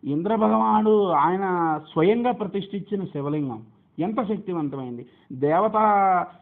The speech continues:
దేవతలు, దేవతల రాజైన దేవేంద్రుడు ప్రతిష్ఠించిన శివలింగాన్ని మానవ మాతృలం మనం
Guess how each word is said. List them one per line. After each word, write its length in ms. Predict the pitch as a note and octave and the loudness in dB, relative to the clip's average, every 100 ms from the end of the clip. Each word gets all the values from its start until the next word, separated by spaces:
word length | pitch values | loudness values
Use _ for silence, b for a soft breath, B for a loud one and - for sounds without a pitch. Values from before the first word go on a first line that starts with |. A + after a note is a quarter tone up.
| - | -16
దేవతలు, 720 | A#2+ C3+ C#3+ G3 A3+ A#3 A#3 | -6 -2 2 4 4 2 0
దేవతల 600 | F#3 C#3+ D3 G#3+ A3 A#3 | 0 -2 0 2 2 2
రాజైన 480 | G#3+ G3+ G3 G3+ G3+ | 4 4 2 0 -2
దేవేంద్రుడు 800 | E3+ D3+ F3+ A3+ A#3+ A3+ A#3 A3 | 0 2 4 4 2 0 -2 -2
ప్రతిష్ఠించిన 680 | G3+ F#3+ G#3+ F#3 G#3 G3 F#3 | -2 -4 -4 -6 -6 -6 -6
శివలింగాన్ని 720 | F#3+ F3+ G3+ G#3+ G#3 G#3 A#3 | -4 -2 -2 -2 0 -2 -2
మానవ 500 | G3+ E3+ G3 A3 A3+ | 0 2 4 2 0
మాతృలం 640 | A3 G#3+ - G#3 G#3 G#3 | 0 -2 -2 -2 -2 -4
మనం 240 | G3 F#3+ | -4 -2